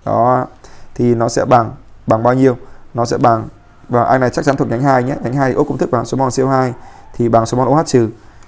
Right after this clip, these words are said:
Số mol O H trừ của chúng ta là bằng bao nhiêu? Không phẩy mười hai B. Đúng không? Trừ đi, trừ đi cái gì? Anh này là hai B, hai B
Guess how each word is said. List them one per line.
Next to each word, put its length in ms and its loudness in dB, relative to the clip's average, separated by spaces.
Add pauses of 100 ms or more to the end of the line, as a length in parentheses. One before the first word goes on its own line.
Số 160 -4
mol 100 2
O 120 4
H 40 -4
trừ 180 4
của 80 2
chúng 140 -2
ta 180 4
là 60 0
bằng 120 0
bao 80 0
nhiêu? 220 0 (100)
Không 300 0
phẩy 320 0 (340)
mười 200 0
hai 220 0
B. 100 4 (760)
Đúng 80 0
không? 160 4 (100)
Trừ 260 4
đi, 200 4 (540)
trừ 180 0
đi 100 2
cái 100 0
gì? 180 -4 (100)
Anh 120 -8
này 100 -2
là 80 -4
hai 220 0
B, 60 4 (760)
hai 260 2
B 60 4